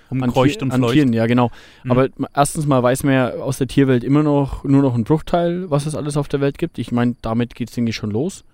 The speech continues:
Speaker 2: Mhm.
Speaker 1: Ja.
Speaker 2: Ja.
Speaker 1: Aber wir haben uns ja da kurz mal drüber informiert und, äh, also es gibt auf jeden Fall über hundert, äh,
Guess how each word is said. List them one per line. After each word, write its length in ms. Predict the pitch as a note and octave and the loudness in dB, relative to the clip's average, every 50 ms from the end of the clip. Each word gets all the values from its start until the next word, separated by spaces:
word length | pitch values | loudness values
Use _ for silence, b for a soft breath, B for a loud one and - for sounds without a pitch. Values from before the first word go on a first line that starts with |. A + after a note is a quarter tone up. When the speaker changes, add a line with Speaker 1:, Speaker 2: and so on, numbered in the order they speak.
| _ _ - | _ _ -4
Speaker 2:
Mhm. 200 | C#3 B2 B2+ - | -2 -2 0 0
Speaker 1:
Ja. 220 | A#2 A#2+ B2 C3+ b b b b b | 0 0 0 -2 b b b b b
Speaker 2:
Ja. 160 | B2 A#2 A2+ | -6 -2 0
Speaker 1:
Aber 200 | B2 B2 B2 A#2+ | 2 2 2 2
wir 100 | B2+ B2 C3+ | 2 2 2
haben 80 | D3 | 2
uns 100 | D3+ C3 | 2 2
ja 60 | C#3 | 2
da 100 | A#2+ B2 | 0 0
kurz 200 | - D#3 C#3+ - | -2 -2 -4 -2
mal 140 | C#3 B2+ B2 A#2 | -2 -2 0 0
drüber 200 | B2+ A#2+ B2 A#2+ | -2 -2 -2 -2
informiert 400 | A#2+ A2 A#2 A#2 A#2+ C3+ D3 C#3+ | -2 -2 0 0 0 2 2 2
und, 240 | B2+ A#2+ A2+ - | 2 0 0 -2
äh, 40 | - - | -6 -6
also 640 | A#2 A2 A2 G#2+ G#2+ G#2 A2+ - - A#2 - B2 | -4 -2 -2 -2 -2 -4 -6 -8 -10 -8 -6 -6
es 160 | A#2 A2 - - | -6 -6 -6 -6
gibt 180 | - B2 C3+ | -4 -2 -2
auf 100 | C3 A#2+ | -2 0
jeden 200 | B2+ B2+ B2+ B2 | 0 -2 -2 0
Fall 140 | B2 B2 G#2+ | -2 -2 -2
über 300 | B2 C#3 B2+ C3 A#2 G#2+ | -2 0 2 2 2 2
hundert, 460 | A#2+ C3+ D3+ D3+ D3+ C#3+ C#3 C3 - b b b b b b b b b b b _ - | 2 0 2 4 4 2 2 0 -2 b b b b b b b b b b b _ -2
äh, 300 | B2 A#2 A2+ A2 G#2+ | 2 2 4 4 4